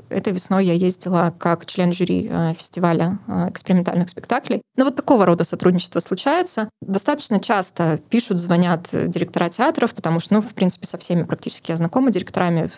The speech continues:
э, казахстанских театров. «Дай какие-нибудь свои новые пьесы». Ну и, собственно, вот сколько я не даю какие-нибудь свои новые пьесы, пока с этим ничего не случалось. И вот,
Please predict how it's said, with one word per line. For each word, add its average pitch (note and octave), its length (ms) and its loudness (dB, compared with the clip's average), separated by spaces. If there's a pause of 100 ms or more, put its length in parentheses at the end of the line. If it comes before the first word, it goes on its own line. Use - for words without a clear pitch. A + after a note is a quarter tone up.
э, - 340 -6
казахстанских E3+ 500 -6
театров. G#3 360 -4 (180)
«Дай A#3 360 -2
какие-нибудь G#3 400 2
свои F#3 180 2
новые F#3 200 4
пьесы». - 560 -6
Ну A#3 200 4
и, A#3 100 4
собственно, G3 380 -2
вот F3 100 0
сколько G#3 240 4
я E3+ 120 4
не F#3 100 6
даю A#3+ 200 4
какие-нибудь A3 460 4
свои F#3 160 2
новые F3+ 300 4
пьесы, A#3+ 300 0
пока F#3+ 260 0
с - 100 -10
этим F3+ 920 -2
ничего F3+ 240 2
не F3 100 4
случалось. G#3+ 720 0
И F#3 80 0
вот, F#3 140 2